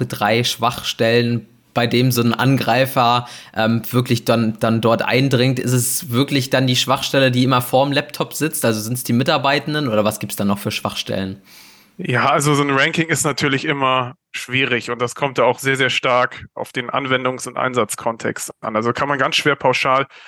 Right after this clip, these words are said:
Speaker 2: ähm, formulieren. Ähm, es ist natürlich so, ähm, dass einerseits technische Fehlkonfiguration,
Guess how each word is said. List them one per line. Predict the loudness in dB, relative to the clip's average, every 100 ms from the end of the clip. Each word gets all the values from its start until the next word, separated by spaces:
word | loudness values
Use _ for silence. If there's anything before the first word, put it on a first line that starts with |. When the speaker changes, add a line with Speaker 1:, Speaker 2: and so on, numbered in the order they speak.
| -20 _
Speaker 2:
ähm, | -4 -4
formulieren. | -6 -6 -2 0 0 -4 -16 -20 -4
Ähm, | -2 -2
es | -4 0
ist | 2
natürlich | 2 2 0 0
so, | 2 4 4 4
ähm, | 2 0 -2 -6 -12 -8
dass | -8 -2
einerseits | 0 0 2 0 0 -6
technische | -8 -8 -8 -6
Fehlkonfiguration, | -2 -2 0 -4 -2 0 0 0 2 2 2